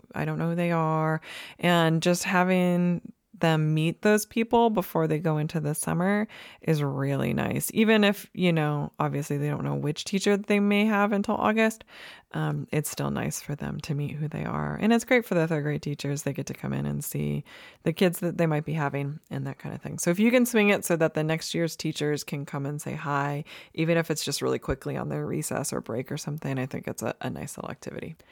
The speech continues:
So those are my end of the year activities.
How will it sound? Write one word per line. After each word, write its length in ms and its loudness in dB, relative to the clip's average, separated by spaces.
So 180 4
those 200 6
are 60 6
my 120 6
end 200 2
of 80 4
the 80 6
year 180 6
activities. 800 2